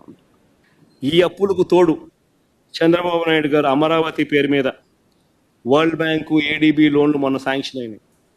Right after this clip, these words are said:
పదహైదు వేల కోట్లు. హుడ్కో లోను అమరావతికి మొన్న శాంక్షన్ అయింది, పదకొండు వేల కోట్లు. ఇది కాక కేఎఫ్డబ్ల్యూ లోను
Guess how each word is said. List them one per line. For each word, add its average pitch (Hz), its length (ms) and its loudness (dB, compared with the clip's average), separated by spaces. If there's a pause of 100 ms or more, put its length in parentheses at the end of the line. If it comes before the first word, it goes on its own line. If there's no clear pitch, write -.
(220)
పదహైదు 127 360 0
వేల 127 200 0
కోట్లు. 123 440 -10 (1300)
హుడ్కో 165 320 0
లోను 160 380 -2 (840)
అమరావతికి 151 480 -2
మొన్న 143 140 -4
శాంక్షన్ 135 380 -8
అయింది, 113 260 -8 (180)
పదకొండు 135 340 -4
వేల 127 200 -4
కోట్లు. 123 520 -10 (840)
ఇది 139 120 0
కాక 151 300 -2 (1700)
కేఎఫ్డబ్ల్యూ 165 640 0
లోను 147 320 -2